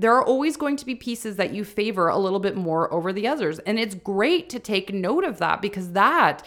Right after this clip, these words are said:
gives you more information about how you want to shop in future,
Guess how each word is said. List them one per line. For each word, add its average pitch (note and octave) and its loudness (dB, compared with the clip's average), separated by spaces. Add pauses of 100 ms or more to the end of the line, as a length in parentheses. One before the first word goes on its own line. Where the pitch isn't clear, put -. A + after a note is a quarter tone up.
(300)
gives G#3 -2
you G#3+ -2
more G#3 2
information G#3 -4
about F3 0
how G#3 2
you A#3 0
want F#3 -2
to - -14
shop E3+ 0
in E3+ -4
future, B3+ -2